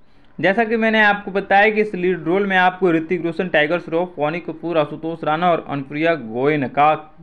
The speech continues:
दिखेंगे। यह फिल्म दो अक्टूबर उन्नीस, दो हज़ार उन्नीस को पब्लिश की गई थी। बजट एक सौ सत्तर करोड़ का था। बॉक्स ऑफिस पर कलेक्शन चार सौ पचहत्तर करोड़ रुपए की हुई थी, according to Wikipedia।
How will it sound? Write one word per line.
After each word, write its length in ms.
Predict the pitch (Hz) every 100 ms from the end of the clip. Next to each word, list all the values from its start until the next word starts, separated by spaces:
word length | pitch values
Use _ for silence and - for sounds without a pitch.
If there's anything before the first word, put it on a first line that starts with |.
| 143
दिखेंगे। 440 | 131 127 127 104 - - - - - - -
यह 120 | 165 196
फिल्म 320 | 254 254 240
दो 140 | 202 214 220
अक्टूबर 600 | - 170 165 202 220 208
उन्नीस, 300 | 190 190 -
दो 160 | 156
हज़ार 280 | 180 185 196
उन्नीस 340 | - 180 196 196
को 100 | 190
पब्लिश 300 | 175 180 190
की 140 | 190
गई 100 | 185
थी। 140 | 190 180
बजट 320 | 151 175 196
एक 100 | 170
सौ 100 | 185
सत्तर 340 | 180 165 196 185
करोड़ 240 | 175 180
का 140 | 175
था। 140 | 180 185 160
बॉक्स 300 | 151 151 165
ऑफिस 200 | 170 175
पर 100 | 156
कलेक्शन 380 | 160 156 160 180
चार 320 | 160 165 165
सौ 60 | 170
पचहत्तर 440 | - 147 147 165
करोड़ 280 | 143 143 147
रुपए 240 | 156 156
की 120 | 156 156
हुई 160 | 139
थी, 180 | 147 156
according 340 | - 135 139
to 140 | 139 226 233 - - _ _ _ _ _ - 156
Wikipedia। 640 | 180 180 156 117 - -